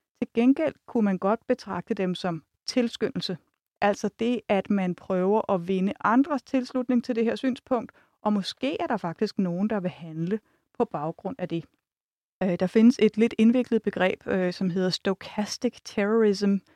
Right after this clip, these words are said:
stokastisk terrorisme, som drejer sig om, at folk i ledende positioner, især i samfundet, så det gode eksempel, man nævner ofte her, det er tidligere præsident Trump. Hvis de siger tit nok, at noget burde ske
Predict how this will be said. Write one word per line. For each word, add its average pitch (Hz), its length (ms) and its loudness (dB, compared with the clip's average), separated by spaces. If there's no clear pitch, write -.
stokastisk - 920 -6
terrorisme, 190 640 0
som 214 220 4
drejer 196 340 2
sig - 220 -2
om, 226 200 2
at 196 300 0
folk 247 320 2
i 240 100 6
ledende 214 380 6
positioner, 180 600 -2
især 156 340 -4
i 156 40 -4
samfundet, 139 560 -4
så 156 180 -6
det - 260 -8
gode 208 300 2
eksempel, 185 360 -2
man 175 120 0
nævner 165 320 2
ofte 160 320 -4
her, 156 200 -2
det 208 240 -2
er 160 180 -4
tidligere 175 340 0
præsident 156 500 -2
Trump. 254 260 4
Hvis 202 180 0
de 269 180 0
siger 233 400 2
tit - 360 0
nok, 190 440 2
at 185 240 2
noget 190 480 6
burde 196 280 4
ske - 380 -2